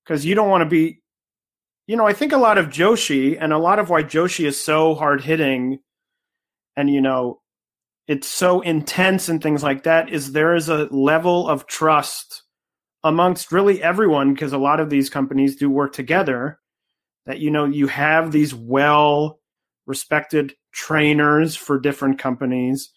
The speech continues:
And so you go into a match and you say, "Okay, I know this person.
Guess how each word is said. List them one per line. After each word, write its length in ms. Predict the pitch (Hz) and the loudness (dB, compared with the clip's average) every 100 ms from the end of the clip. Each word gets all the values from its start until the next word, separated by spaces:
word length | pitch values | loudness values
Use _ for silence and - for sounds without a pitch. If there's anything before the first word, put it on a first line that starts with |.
| _ _ _ _ _ _ _ - | _ _ _ _ _ _ _ -6
And 500 | 135 147 147 143 143 _ _ _ _ | 0 4 4 2 -2 _ _ _ _
so 260 | - 180 | -2 2
you 180 | 165 175 | 2 2
go 260 | 151 175 196 | 2 4 4
into 580 | 185 - 175 160 160 - | 2 2 2 4 2 0
a 80 | 147 | 0
match 400 | 165 196 180 156 | 2 2 2 -2
and 100 | 147 | -2
you 80 | |
say, 220 | 151 151 139 | -2 -4 -2
"Okay, 360 | 175 160 127 - | -2 -2 -4 -2
I 200 | 190 247 | 0 2
know 400 | 175 170 190 165 | 2 2 4 2
this 200 | 151 156 | 2 -2
person. 640 | - 151 143 127 110 110 | 0 0 0 -6 -10 -14